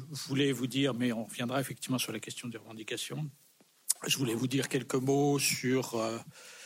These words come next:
euh, comment, à mon sens, euh, euh, la répression à laquelle on assiste, effectivement, je suis pas un spécialiste et je laisserai, euh,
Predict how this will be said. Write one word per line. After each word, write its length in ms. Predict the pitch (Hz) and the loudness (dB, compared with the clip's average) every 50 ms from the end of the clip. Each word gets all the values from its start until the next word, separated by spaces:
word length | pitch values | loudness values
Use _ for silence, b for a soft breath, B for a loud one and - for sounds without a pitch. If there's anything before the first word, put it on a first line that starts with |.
| B B B B - - | B B B B -12 -8
euh, 560 | 107 104 104 104 107 104 101 104 104 104 101 101 _ - | -4 -4 -2 -2 -2 -2 -4 -4 -4 -4 -6 -8 _ -2
comment, 380 | - 127 120 123 127 123 123 117 | 0 2 2 4 4 4 4 4
à 60 | 117 | 2
mon 160 | 120 120 123 | 2 2 4
sens, 540 | - - - 139 135 123 - - - - - | 4 4 4 4 4 4 6 6 4 4 4
euh, 260 | 123 120 120 117 120 110 - B B B B B B B B - - | 2 2 4 2 2 0 -4 B B B B B B B B -14 -10
euh, 180 | 98 98 101 101 92 101 107 104 104 | -8 -6 -6 -6 -6 -6 -4 -4 -4
la 160 | 98 92 90 | -4 -6 -4
répression 540 | 87 - 120 - - 143 135 - - 165 143 | -4 -4 -2 0 2 4 4 4 4 4 2
à 100 | 127 117 | 2 0
laquelle 320 | 110 107 - - 139 117 | -2 -4 -2 -2 -2 0
on 140 | 120 120 117 | 0 -2 -2
assiste, 420 | 113 107 - - 120 113 - - | 0 0 0 -2 -2 -2 -2 -2
effectivement, 460 | 113 107 - 110 - - - 117 120 - | -4 -4 -6 -6 -8 -8 -6 -6 -4 -2
je 60 | - | -4
suis 80 | 110 | -4
pas 120 | - - 107 | -4 -4 -4
un 60 | 101 | -4
spécialiste 680 | - - - - - - 110 110 127 113 - - - | -4 -4 -4 -4 -2 -2 -2 0 0 0 0 0 -2
et 80 | 101 98 | -4 -4
je 140 | 95 101 95 | -4 -4 -4
laisserai, 720 | 92 107 104 - - - 110 110 107 104 98 95 95 90 | -2 -2 -2 -2 -2 -2 -6 -8 -6 -6 -8 -8 -10 -12
euh, 80 | 90 | -14